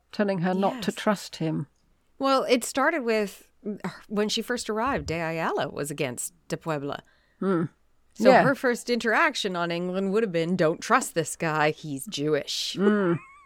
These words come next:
Speaker 1: Yes. Yeah, and with Donna Elvira, presumably being a immensely religious lady,
Speaker 2: Would have felt the
Speaker 1: she'd have
Speaker 2: same.
Speaker 1: kept going, yeah.
Speaker 2: Yeah, so she wouldn't have had any,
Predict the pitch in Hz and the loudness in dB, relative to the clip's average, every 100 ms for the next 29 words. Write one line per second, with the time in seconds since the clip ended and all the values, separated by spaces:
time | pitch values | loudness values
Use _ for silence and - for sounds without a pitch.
0 | - - - 165 170 175 - - - - | -20 -18 -6 2 2 2 -6 -16 -18 -20
1 | _ _ _ _ _ _ _ _ - 170 | _ _ _ _ _ _ _ _ 0 0
2 | - - - 180 175 170 - - _ - | 0 -6 -10 -2 0 -2 -4 -16 _ -8
3 | 175 190 180 175 175 156 180 160 156 - | -4 0 0 2 0 2 4 4 2 -2
4 | 165 175 160 156 156 160 156 156 _ _ | -8 -4 -4 -2 -2 0 -2 -4 _ _
5 | _ - 170 156 - 170 170 202 165 - | _ -8 -4 -4 -2 0 2 2 0 -2
6 | 165 170 208 285 _ _ - - - 208 | 0 4 4 4 _ _ -20 -20 -16 -8
7 | 185 170 160 - - - 170 - 247 185 | -4 -2 -4 -6 -8 -10 -8 -2 0 0
8 | 175 247 330 190 175 175 214 202 196 160 | 0 0 0 0 0 0 2 2 0 -2
9 | _ _ _ _ _ - 208 220 226 - | _ _ _ _ _ -10 -6 -6 -6 -2
10 | 180 220 208 208 185 - 196 - 220 220 | -2 0 -2 -2 -4 -8 -12 -6 -4 -4
11 | 185 - 202 - | -6 -6 -6 -8